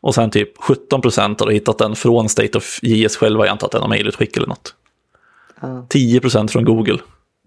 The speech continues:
Speaker 1: Eh, så att, och sen är det väldigt, väldigt låga procent på allting annat.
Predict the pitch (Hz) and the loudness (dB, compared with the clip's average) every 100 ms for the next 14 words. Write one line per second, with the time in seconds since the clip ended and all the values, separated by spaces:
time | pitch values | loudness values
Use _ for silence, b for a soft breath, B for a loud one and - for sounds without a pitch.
0 | - - - - - - - _ _ _ | -10 -4 -2 -2 -4 -8 -12 _ _ _
1 | - - 113 _ - - _ B B B | -10 -6 -6 _ -20 -20 _ B B B
2 | B B - 120 107 101 110 113 113 107 | B B -4 0 2 2 0 0 0 -2
3 | 104 113 110 101 - - - 127 104 - | 0 2 2 -2 -4 -6 -2 -2 -2 -2
4 | 113 107 - - | -4 -4 -8 -14